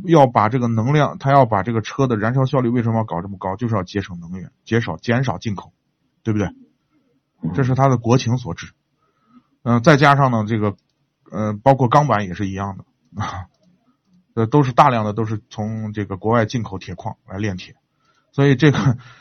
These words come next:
Speaker 1: 这个减少资源的使用也是它的国情所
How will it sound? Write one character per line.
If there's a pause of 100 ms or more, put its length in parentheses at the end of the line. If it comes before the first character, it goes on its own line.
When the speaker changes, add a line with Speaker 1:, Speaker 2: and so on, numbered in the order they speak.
(140)
Speaker 1:
这
个
减
少
资
源
的
使
用
也
是
它
的
国
情
所